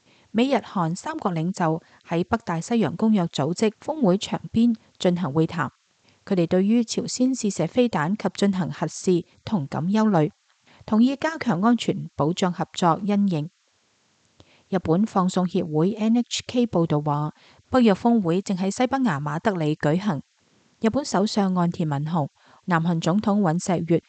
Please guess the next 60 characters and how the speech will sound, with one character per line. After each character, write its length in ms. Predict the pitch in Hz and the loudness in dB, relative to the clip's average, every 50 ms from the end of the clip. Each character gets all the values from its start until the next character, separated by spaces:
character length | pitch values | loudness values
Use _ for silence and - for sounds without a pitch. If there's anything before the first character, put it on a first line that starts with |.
| _ _ | _ _
受 260 | - - - 185 170 | -18 -2 0 2 2
邀 160 | 175 190 220 220 | 4 4 2 2
出 180 | 220 - 254 226 | 0 -2 -6 -2
席。 160 | - 202 139 - _ _ _ _ _ _ _ _ _ _ _ _ _ | -2 -4 -4 -4 _ _ _ _ _ _ _ _ _ _ _ _ _
岸 240 | - 196 196 190 196 | 0 2 4 4 2
田、 220 | - - 190 151 151 | 2 0 -2 -2 -2
尹 60 | - _ _ _ _ - 170 180 196 | -6 _ _ _ _ -2 0 0 0
錫 180 | 196 - 196 175 | 2 0 0 0
悅 220 | 180 175 170 180 - _ _ _ _ | 2 2 2 0 0 _ _ _ _
同 120 | - 202 | 0 0
美 120 | 185 190 202 | 0 2 2
國 80 | 233 | 2
總 180 | 233 - 233 247 | 2 2 0 0
統 160 | 247 285 277 | 0 -4 -4
拜 220 | - 226 202 196 214 | -2 -2 -2 -2 0
登 240 | - 247 254 262 | 0 -2 -2 -2
喺 260 | 240 - - 180 190 185 | -4 -4 -2 -2 0 0
二 40 | |
十 140 | 175 - 160 - | 0 -2 -2 0
九 140 | - 147 180 | 2 0 0
號 120 | 190 - 170 | 2 0 -2
晚 220 | 156 151 143 143 | -2 -2 -4 -4
黑 220 | 165 185 233 220 214 - _ | -2 -2 -2 -4 -4 -6 _
舉 200 | - 143 170 185 | -2 -2 -2 0
行 180 | 208 151 - - _ | -2 -4 -6 -6 _
美 160 | 160 151 156 | -4 -2 0
日 80 | 175 | 0
韓 400 | 165 170 - - - 139 - 175 | -2 -4 -4 -6 -6 -6 -4 -6
三 280 | - - - 226 214 220 | -12 -4 -2 0 0 0
方 240 | 214 - 214 208 214 | 2 2 2 2 2
峰 280 | - - 220 220 196 | 2 2 2 2 2
會。 240 | 143 139 151 175 220 _ _ _ _ _ _ _ _ _ _ _ _ _ - - _ _ | 2 0 0 0 -4 _ _ _ _ _ _ _ _ _ _ _ _ _ -20 -20 _ _
拜 180 | - - 202 220 | -2 0 0 2
登 200 | - 220 226 214 | 2 2 2 2
喺 140 | 208 190 | 2 2
呢 120 | 180 196 214 | 2 2 4
一 120 | 214 220 | 2 2
場 240 | - - 214 - - | 0 -2 -4 -4 -4
三 280 | - - 240 240 247 240 | -4 -4 -2 -2 -2 2
方 180 | - 240 240 | 2 2 2
峰 220 | 226 - 254 254 247 | 4 2 4 4 6
會 160 | 202 165 185 | 4 4 2
上 260 | - - 185 160 156 | 2 0 0 0 0
一 100 | 180 220 | 0 -2
開 260 | 233 240 277 277 247 - | -2 0 -2 -2 -4 -2
始 160 | - 175 175 | -2 -4 -2
就 140 | - 170 151 | -2 -2 -4
表 220 | - - 143 156 | -2 -2 -2 -2
示， 340 | 196 - - - 170 160 156 - - - - _ _ | -2 -2 0 2 2 2 0 -4 -12 -20 -20 _ _
要 140 | - 196 196 | 2 2 2
達 180 | - 165 151 165 | 4 0 -2 -2
成 300 | - - 165 139 151 160 | -2 -4 -4 -4 -4 -4
朝 140 | - 247 247 | -2 -2 0
鮮 220 | 233 - 269 269 | 0 0 -4 -2
半 240 | 247 - 180 170 175 | 0 0 0 0 2
島 160 | - 156 151 175 | 2 2 2 2
完 280 | 196 190 165 147 143 | 2 2 0 0 0
全 240 | 147 - - 147 151 | -2 -2 -2 -4 -4
非 240 | - - 262 269 226 | 0 0 2 2 2
核 120 | 233 160 | 0 -2